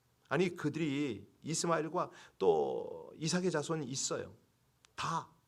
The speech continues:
아브라함의 혈통이죠. 그런데 이스마엘은 버림을 받았어요. 이삭은요? 택함을 받았잖아요. 아니, 한 배에서 나온 쌍둥이 있어요.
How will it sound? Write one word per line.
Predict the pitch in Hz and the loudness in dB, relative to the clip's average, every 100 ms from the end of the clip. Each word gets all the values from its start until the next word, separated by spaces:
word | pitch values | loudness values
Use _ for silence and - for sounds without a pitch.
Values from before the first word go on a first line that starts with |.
| - | -2
아브라함의 | 135 156 156 160 | 2 4 4 2
혈통이죠. | 175 170 143 92 - - _ _ _ _ | 0 0 -4 -6 -10 -14 _ _ _ _
그런데 | 247 247 240 254 247 - - _ _ _ _ _ _ - | 0 2 6 4 4 -4 -20 _ _ _ _ _ _ -2
이스마엘은 | 190 220 208 180 220 277 - - _ _ - | 0 4 6 8 6 4 -10 -20 _ _ 2
버림을 | 180 226 220 | 6 8 6
받았어요. | 180 147 123 - 107 | 4 0 -2 -4 -6
이삭은요? | 139 175 165 120 90 - - _ _ _ _ - | -2 2 4 2 -2 -8 -20 _ _ _ _ -20
택함을 | - - 214 | -8 -4 -2
받았잖아요. | 185 156 123 110 80 67 - _ _ _ _ - - - - | -2 -4 -4 -8 -10 -14 -20 _ _ _ _ -20 -16 -18 0
아니, | 185 202 185 202 135 120 - | 4 8 8 8 6 0 -8
한 | - - 262 254 | -6 -2 0 8
배에서 | 220 202 185 | 10 10 8
나온 | 160 180 | 4 4
쌍둥이 | 185 214 226 220 143 | 2 0 2 2 0
있어요. | - 113 104 143 | -2 -2 0 -2